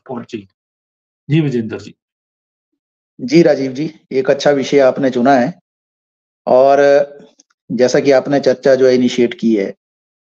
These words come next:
Speaker 2: अ, नवंबर दो हज़ार बाईस में जब हिमाचल प्रदेश के अंदर चुनाव हुए थे,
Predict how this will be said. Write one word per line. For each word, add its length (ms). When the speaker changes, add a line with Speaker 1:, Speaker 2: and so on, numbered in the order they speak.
Speaker 2:
अ, 140
नवंबर 400
दो 140
हज़ार 220
बाईस 460
में 520
जब 280
हिमाचल 460
प्रदेश 340
के 100
अंदर 180
चुनाव 380
हुए 240
थे, 280